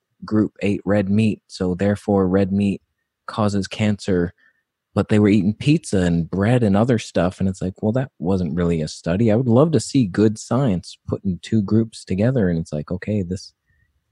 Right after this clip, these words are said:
group had red meat and this didn't. And they were both healthy and they both fasted and they both exercised. And let's do some real science and share that instead of this, like, paid for by the broccoli industry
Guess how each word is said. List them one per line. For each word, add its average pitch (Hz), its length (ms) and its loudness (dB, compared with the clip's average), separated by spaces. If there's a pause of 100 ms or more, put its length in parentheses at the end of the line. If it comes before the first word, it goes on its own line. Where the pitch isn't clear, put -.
(120)
group 110 240 0
had 104 240 0
red 104 220 2
meat 117 320 2
and 90 280 -4 (100)
this 113 280 -6
didn't. 110 460 0 (160)
And 87 160 -6
they 95 80 -2
were 90 140 -2
both 117 280 0
healthy 120 400 -4
and 95 100 -4
they 95 80 -4
both 107 280 -2
fasted 107 560 -6
and 98 120 -2
they 95 120 -6
both 107 280 -2
exercised. 104 720 -4
And 82 200 -6 (520)
let's - 400 -8
do 135 140 2
some 92 240 -2
real 123 260 4
science 82 560 -2
and 80 140 -4
share 92 320 -2
that 92 300 0
instead 82 320 -6
of 82 120 -8
this, - 300 -6
like, 76 300 -14 (500)
paid 92 300 0
for 85 320 2
by 78 260 -4
the 76 260 -6 (520)
broccoli 87 540 -2
industry 82 580 -8